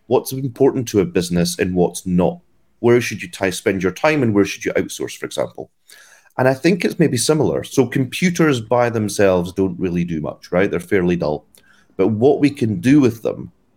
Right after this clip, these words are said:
when we turn them to something that's unique to that business is a bit more interesting. So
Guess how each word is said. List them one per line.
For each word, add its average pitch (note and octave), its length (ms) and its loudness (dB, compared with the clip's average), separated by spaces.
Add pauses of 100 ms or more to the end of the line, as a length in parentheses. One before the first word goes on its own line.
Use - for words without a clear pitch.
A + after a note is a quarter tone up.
(160)
when G2+ 220 2
we F#2+ 140 0
turn A2 280 0
them G2 160 0
to F2 80 -10
something F2+ 680 -2
that's - 260 -2
unique F#2+ 340 -2
to F#2 80 -4
that A#2+ 240 0
business - 600 -6 (520)
is G2+ 200 2
a G2+ 60 4
bit F2+ 240 0
more F2 180 2
interesting. F2 540 0 (680)
So G#2 640 2